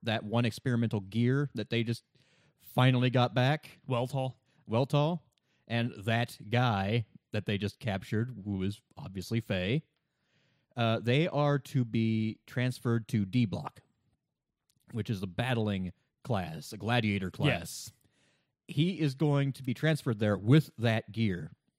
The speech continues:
Speaker 1: The military can't get their mitts on it. He has to stay by it. And he asks her why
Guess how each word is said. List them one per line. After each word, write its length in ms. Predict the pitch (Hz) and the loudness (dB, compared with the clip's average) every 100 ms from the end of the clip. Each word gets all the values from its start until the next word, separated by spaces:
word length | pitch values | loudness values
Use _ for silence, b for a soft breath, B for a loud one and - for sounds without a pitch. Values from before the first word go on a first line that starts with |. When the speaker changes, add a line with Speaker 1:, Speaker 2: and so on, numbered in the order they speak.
| _ _ | _ _
Speaker 1:
The 80 | 110 | -4
military 500 | 107 147 143 139 127 | 2 2 4 2 2
can't 340 | - 117 - 95 | 0 -4 -4 -6
get 160 | 104 | -6
their 140 | 107 110 | -2 0
mitts 240 | 123 - | 0 0
on 140 | 95 | -6
it. 80 | 87 | -6
He 160 | 87 117 | -4 -4
has 240 | 101 98 | -2 -4
to 80 | - | -6
stay 300 | - 107 101 | -6 -4 -4
by 240 | 92 113 95 | -2 -2 -2
it. 120 | 135 - _ _ _ _ _ _ _ _ _ _ _ _ - | -6 -20 _ _ _ _ _ _ _ _ _ _ _ _ -6
And 180 | 104 87 | -4 -2
he 160 | 113 113 | -2 0
asks 300 | 110 104 - | 0 -2 -2
her 140 | 110 | -4
why 640 | 90 110 101 92 131 165 | -2 -2 0 0 -2 -4